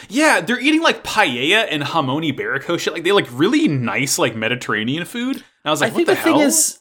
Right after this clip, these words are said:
Speaker 2: about that, though, is Mediterranean food, like,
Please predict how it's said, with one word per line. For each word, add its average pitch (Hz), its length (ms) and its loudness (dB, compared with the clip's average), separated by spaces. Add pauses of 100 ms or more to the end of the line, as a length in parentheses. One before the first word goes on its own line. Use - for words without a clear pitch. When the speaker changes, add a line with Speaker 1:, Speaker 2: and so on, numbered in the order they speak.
Speaker 2:
about 175 400 0
that, 131 240 0
though, 127 180 2
is 123 200 -2
Mediterranean 160 580 0
food, 131 400 0
like, 120 400 -2